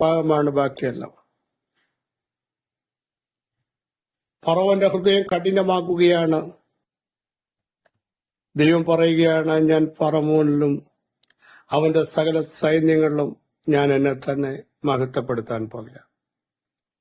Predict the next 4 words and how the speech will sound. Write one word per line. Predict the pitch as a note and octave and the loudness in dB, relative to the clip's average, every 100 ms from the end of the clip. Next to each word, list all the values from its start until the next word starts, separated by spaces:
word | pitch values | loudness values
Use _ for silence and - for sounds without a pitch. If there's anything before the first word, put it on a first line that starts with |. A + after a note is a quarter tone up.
| _ _ _ _ _ _ _ _ - | _ _ _ _ _ _ _ _ -2
അങ്ങനെ | F3 G#3+ | 0 0
ഫറവോൻ | G3+ F#3+ G#3+ A3+ A3 A3 - _ _ _ _ _ _ _ _ _ _ _ _ _ _ _ _ _ _ _ _ - | 0 0 2 2 0 -4 -14 _ _ _ _ _ _ _ _ _ _ _ _ _ _ _ _ _ _ _ _ -4
ഇസ്രായേൽ | E3 G#3 A3 | -2 0 0
മക്കളെ | G3 G3 F3+ F3+ F3+ | 0 0 0 0 -2